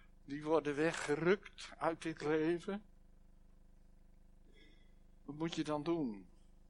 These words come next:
En dat is een les voor ons allemaal. Niet op jezelf vertrouwen,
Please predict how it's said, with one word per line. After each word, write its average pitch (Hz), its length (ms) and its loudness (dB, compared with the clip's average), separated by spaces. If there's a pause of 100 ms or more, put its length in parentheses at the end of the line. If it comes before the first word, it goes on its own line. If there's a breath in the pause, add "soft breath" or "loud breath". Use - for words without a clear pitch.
(1000)
En 131 80 -4
dat 143 140 2
is - 100 -4
een 135 140 -2
les 180 320 4
voor 147 160 -2
ons 127 280 -4
allemaal. 147 680 0 (1500)
Niet - 680 -2
op - 160 -8
jezelf 131 540 0
vertrouwen, 110 680 -2